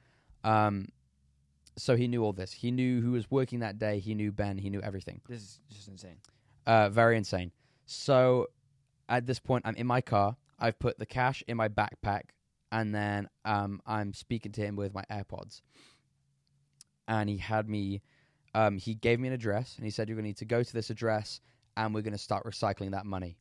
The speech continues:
Speaker 2: So what was the, one of the weird things that he asked you of where to put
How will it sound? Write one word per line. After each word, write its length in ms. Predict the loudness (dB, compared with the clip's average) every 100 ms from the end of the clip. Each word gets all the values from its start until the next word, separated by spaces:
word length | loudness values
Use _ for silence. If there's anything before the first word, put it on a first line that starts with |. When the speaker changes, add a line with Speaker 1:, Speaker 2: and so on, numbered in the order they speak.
| -16
Speaker 2:
So 200 | -6 -6
what 200 | -4 -4
was 160 | -6
the, 80 | -6
one 120 | -6
of 60 | -4
the 80 | -4
weird 240 | -6 -8
things 280 | -8 -8 -8
that 60 | -10
he 140 | -14
asked 340 | -10 -10 -10 -10
you 60 |
of 100 | -10
where 300 | -8 -6 -4
to 60 | -6
put 240 | -6 -10